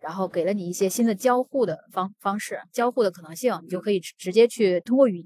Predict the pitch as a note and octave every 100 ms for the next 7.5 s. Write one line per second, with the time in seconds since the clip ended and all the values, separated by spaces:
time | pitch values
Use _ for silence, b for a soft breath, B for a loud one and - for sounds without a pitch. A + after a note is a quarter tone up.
0 | F#3+ F#3+ B3+ C#4 F3+ E3 G3+ A#3+ G3 F3+
1 | E3+ E3 F#3 G3+ - F#3 F3 C4+ A3 A#3
2 | A#3+ F3 G3 E3+ F3 G#3+ F#3 F3 - F#3+
3 | F3 E3 - F3 E3+ E3 - F#3 C4+ G3
4 | - G#3+ A#3+ A#3+ A3 F3 - B B A3+
5 | B3 A3 F#3+ F#3+ B3 F#3+ C4+ - - -
6 | F3+ E3+ - G3 - A3+ F#3+ G#3 F#3+ F3
7 | A3 F#3 - A3+ G#3